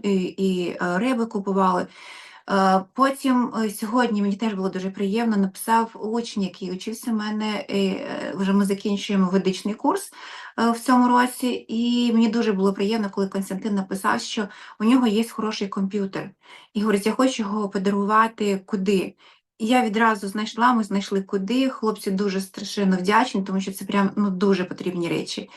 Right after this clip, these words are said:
Е, з того, що ми можемо збирати, це, як завжди, техніка. Це реби, комп'ютери, це, е, машини. От, е, знову тільки що побачила сьогодні, мій знайомий збирає на ремонт авто.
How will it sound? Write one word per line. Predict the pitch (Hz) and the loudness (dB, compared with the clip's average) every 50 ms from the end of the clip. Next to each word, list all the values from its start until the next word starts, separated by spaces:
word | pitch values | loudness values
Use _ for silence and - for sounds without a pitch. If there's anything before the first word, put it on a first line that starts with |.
| - - - - - - - _ _ _ _ - - _ _ _ _ _ _ _ _ - - | -16 -16 -16 -16 -18 -20 -20 _ _ _ _ -20 -20 _ _ _ _ _ _ _ _ -2 0
Е, | 202 202 - | 2 2 2
з | - - | 0 0
того, | - - 302 311 320 285 | 2 4 6 6 6 4
що | - - 277 269 | 6 6 8 8
ми | 262 262 | 10 10
можемо | 254 247 247 247 233 202 202 196 190 180 185 | 10 8 8 6 6 4 4 2 2 2 0
збирати, | 196 202 208 220 233 247 277 294 - 285 277 277 - | -2 -2 0 2 4 4 4 2 0 -4 -6 -6 -10
це, | - - - 214 | -12 -6 -2 0
як | 202 196 190 185 180 | 2 2 2 0 0
завжди, | 180 233 240 254 254 247 220 226 240 233 220 196 - | 4 4 4 4 4 0 -2 -2 0 -2 -2 -2 -4
техніка. | - - 196 185 180 180 - 202 196 196 226 - - 247 - _ _ _ _ _ _ - 208 196 190 | -2 0 0 0 0 -2 -4 -6 -6 -6 -6 -6 -6 -6 -8 _ _ _ _ _ _ -6 -6 -6 -4
Це | - - 208 202 196 196 - | -4 -2 2 2 2 2 0
реби, | 208 202 226 247 254 254 254 - 240 240 240 240 233 - | 0 2 2 2 2 2 0 -2 -2 -2 -2 -2 -4 -6
комп'ютери, | - - 170 175 180 175 202 226 240 247 240 - 233 233 233 233 233 233 226 - - - - - - _ | -6 -6 -6 -6 -6 -2 0 0 0 0 0 0 0 2 2 2 2 0 -2 -8 -14 -20 -20 -20 -20 _
це, | - - - 208 | -14 -6 -4 -2
е, | 208 202 202 202 196 - - - 202 202 196 196 | 0 2 2 2 2 0 0 -2 -2 0 2 2
машини. | 185 185 196 202 - - - 277 269 262 247 247 247 240 240 - - | 2 2 2 0 0 -2 -2 2 2 4 4 2 0 -2 -6 -8 -10
От, | - 208 196 - - - | -12 -12 -12 -12 -8 -2
е, | 202 196 196 | 0 0 0
знову | 185 190 - 254 262 226 208 196 | 0 0 2 2 2 2 2 0
тільки | 208 196 196 - 202 | -2 -4 -4 -4 -6
що | 196 - 196 | -6 -6 -8
побачила | - 185 190 208 233 - - 190 190 | -4 -2 0 0 0 0 -2 -2 -2
сьогодні, | 190 - 196 196 226 240 240 220 214 202 196 | -2 -2 -2 -2 -2 -2 -2 -2 0 0 2
мій | 190 190 190 190 185 | 4 4 4 4 2
знайомий | 175 185 190 190 214 233 233 220 202 | 0 -2 -2 -2 0 0 0 0 -2
збирає | 170 185 180 180 202 214 208 196 | -2 -4 -4 -2 0 0 0 -2
на | 175 165 | -4 -4
ремонт | 165 165 180 196 202 196 190 | -6 -4 -2 -2 -2 -2 -4
авто. | 170 - - - 165 160 - | -8 -8 -8 -6 -6 -6 -6